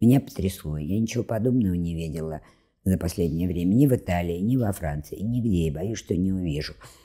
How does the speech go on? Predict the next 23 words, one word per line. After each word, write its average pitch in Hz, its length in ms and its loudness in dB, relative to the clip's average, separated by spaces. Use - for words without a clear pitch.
Поэтому 127 300 6
здесь 135 260 0
тоже 170 360 6
что-то 131 340 -2
происходит. 95 580 -4
Есть 113 240 0
выставки 104 360 0
лучше, 107 440 2
есть 90 280 -2
выставки 92 320 -10
хуже, 104 440 2
есть 87 280 0
спектакли, 101 580 0
которые 80 440 -2
тебя 78 200 -2
трогают 76 500 -4
до 76 140 -4
слёз, 123 480 4
есть 85 320 -4
кино, 87 380 -2
которое 76 480 -4
мне 73 260 -8
нравится. 110 600 2